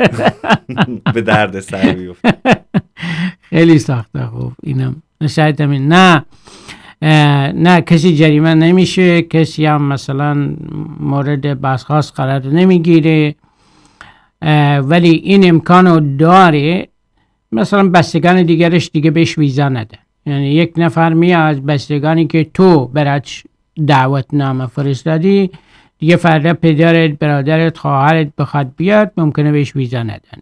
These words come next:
Speaker 1: با
Speaker 2: این
Speaker 1: دعوتنامه
Speaker 2: امکان.
Speaker 1: همون ش-،
Speaker 2: دقیقاً.
Speaker 1: بستگانتون.
Speaker 2: دقیقاً.
Speaker 1: که خب البته اونم موقته، یعنی مثلاً شش ماه، یک سال، بعد از شش ماه، یک سال ممکنه که این مشکل هم برطرف بشه دیگه، همیشگی نیست.
Speaker 2: آره، خب، خب خیلی هم این کارو می‌کنن،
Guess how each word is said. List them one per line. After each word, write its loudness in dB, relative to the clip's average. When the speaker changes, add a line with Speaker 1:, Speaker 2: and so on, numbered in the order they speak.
Speaker 1:
با 4
Speaker 2:
این 4
Speaker 1:
دعوتنامه 2
Speaker 2:
امکان. -6
Speaker 1:
همون -8
ش-، -18
Speaker 2:
دقیقاً. 2
Speaker 1:
بستگانتون. -2
Speaker 2:
دقیقاً. -2
Speaker 1:
که -4
خب -2
البته 0
اونم -6
موقته، -4
یعنی -8
مثلاً -12
شش -12
ماه، -6
یک -6
سال، -4
بعد -6
از -10
شش -16
ماه، -12
یک -14
سال -12
ممکنه -14
که -16
این -8
مشکل -10
هم -12
برطرف -14
بشه -20
دیگه، -20
همیشگی -12
نیست. -14
Speaker 2:
آره، 2
خب، -8
خب -4
خیلی 2
هم 2
این 0
کارو 2
می‌کنن، -2